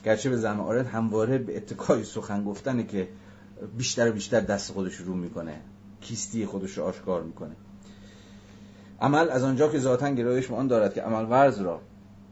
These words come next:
همراه با خود منعکف-، منکشف سازد، برای نمودار شدن کامل خویش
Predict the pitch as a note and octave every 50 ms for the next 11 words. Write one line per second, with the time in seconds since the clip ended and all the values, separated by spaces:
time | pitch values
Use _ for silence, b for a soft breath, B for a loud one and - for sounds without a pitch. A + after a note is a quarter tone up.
0 | - - - - - - - - - - - - B2 B2+ A#2+ B2 B2+ B2 - A2+
1 | A2 A2 - C3+ A2+ A#2 A2+ A2+ A2+ - - - B2 A2+ - - - - - -
2 | A#2 A2+ A2+ A2 A2 G2 - - - - - - - - A2+ - - D3 C3+ -
3 | - - - A#2 G#2+ G#2+ G#2 G2+ G2+ C3 D#3+ F3+ F#3 - G#2+ G2+ A#2 A#2 C3 C3+
4 | C3+ B2 A#2+ A#2 A2+ A2 A2 G#2+ A2 G#2 - - A2+ G#2 G#2+ G#2+ G#2 G#2 - G#2+
5 | G#2 A2 G#2+ G#2+ G#2 - - D#3+ E3+ F3 E3+ - - -